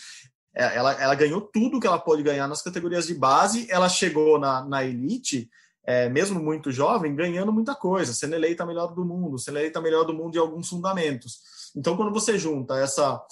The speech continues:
a juventude da Duda com a experiência da Agatha, óbvio que você olha ali e você vê num, uma dupla com, com muitas chances de ganhar tudo que participar.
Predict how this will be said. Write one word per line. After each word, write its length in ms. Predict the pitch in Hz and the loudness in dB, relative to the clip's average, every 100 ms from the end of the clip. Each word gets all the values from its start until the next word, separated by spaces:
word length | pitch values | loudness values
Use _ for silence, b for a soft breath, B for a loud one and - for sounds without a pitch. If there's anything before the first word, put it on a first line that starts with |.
| B | B
a 60 | 127 | -8
juventude 480 | 123 127 135 160 190 | -4 -4 -2 -4 0
da 140 | 196 | 0
Duda 320 | 160 143 123 | 0 -2 -2
com 80 | - | -2
a 40 | 131 | -4
experiência 440 | - 135 135 135 | -4 -4 -4 -4
da 80 | 117 | -2
Agatha, 320 | 151 180 - | -2 -2 -4
óbvio 400 | 156 156 143 139 | 0 2 2 0
que 80 | 131 | -6
você 320 | 135 135 139 - _ _ _ _ - | -6 -4 -6 -8 _ _ _ _ 0
olha 300 | 143 143 139 | 4 4 4
ali 220 | 135 156 | 0 0
e 40 | |
você 280 | 180 185 196 | 0 -2 -2
vê 180 | 151 156 | 0 2
num, 180 | 175 180 | 0 -4
uma 260 | 165 160 | -4 -2
dupla 420 | 151 147 151 180 170 | -2 -2 -4 -4 -6
com, 680 | - 180 180 170 151 143 135 | -6 -4 -4 -4 -8 -10 -6
com 140 | 151 | -4
muitas 380 | 143 147 170 165 | -4 -4 -4 -4
chances 400 | - 151 156 156 | -2 -2 -2 -4
de 100 | 165 | -2
ganhar 240 | 180 160 - | 0 2 2
tudo 200 | 185 196 | 0 0
que 120 | 196 | -4
participar. 580 | 180 202 - 233 147 | -6 -4 -4 2 2